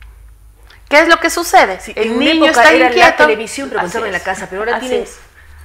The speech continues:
Speaker 2: todo
Speaker 1: El
Speaker 2: lo que uno
Speaker 1: niño
Speaker 2: puede
Speaker 1: está
Speaker 2: imaginarse.
Speaker 1: inquieto, le das el ce-, el celular o el iPad para que pueda estar viendo películas, para que pueda estar navegando.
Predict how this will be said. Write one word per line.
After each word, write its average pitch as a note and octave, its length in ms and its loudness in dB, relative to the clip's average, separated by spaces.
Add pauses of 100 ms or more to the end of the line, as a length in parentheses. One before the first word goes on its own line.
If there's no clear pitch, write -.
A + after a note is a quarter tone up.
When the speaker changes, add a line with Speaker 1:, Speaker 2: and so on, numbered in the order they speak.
(200)
Speaker 2:
todo C4 140 -2
Speaker 1:
El C#4+ 80 4
Speaker 2:
lo D4 60 0
que E4+ 80 0
uno - 20 0
Speaker 1:
niño F4+ 80 0
Speaker 2:
puede A#4 80 0
Speaker 1:
está F4 140 2
Speaker 2:
imaginarse. F4 280 -2
Speaker 1:
inquieto, F#4 420 2 (300)
le A#3+ 200 -2
das C4 200 2
el B3+ 120 -2
ce-, B3 300 -2
el A3 280 -6
celular C#4+ 540 2
o A3+ 80 0
el G#3+ 140 -2
iPad E4 400 2
para G#3+ 160 0
que G#3 100 -12
pueda C4 240 2
estar A#3 240 -4
viendo A#3+ 280 -6
películas, A3+ 580 -4
para G3+ 200 -4
que G3 80 -14
pueda G#3 160 -2
estar G3+ 220 -2
navegando. E3+ 500 -4